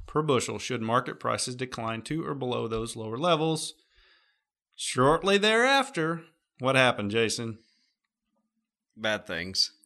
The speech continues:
Speaker 1: Corn prices commenced a sharp decline from almost eight dollars a bushel to a low of under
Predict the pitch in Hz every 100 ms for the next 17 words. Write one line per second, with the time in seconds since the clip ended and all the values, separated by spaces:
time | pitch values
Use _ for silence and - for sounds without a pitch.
0 | _ - 170 170 156 156 151 147 131 131
1 | 123 156 160 - 123 123 - 165 160 160
2 | 151 151 - 113 131 127 117 113 104 -
3 | - - 120 117 139 139 120 180 185 165
4 | 165 - 151 156 160 139 135 120 117 135
5 | 147 147 147 120 113 135 147 151 143